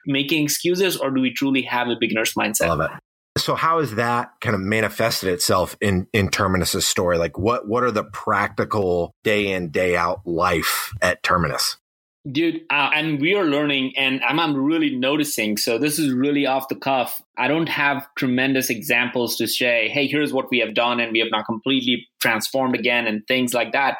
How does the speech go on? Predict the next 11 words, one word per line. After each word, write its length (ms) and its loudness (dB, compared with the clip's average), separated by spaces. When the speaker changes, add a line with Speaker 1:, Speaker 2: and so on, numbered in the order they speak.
Speaker 1:
But 80 0
what's 240 0
happening 840 0
very 360 0
clearly 380 2
is 120 -2
that 200 -2
we're 180 2
noticing, 640 0
we're 120 2
observing, 720 0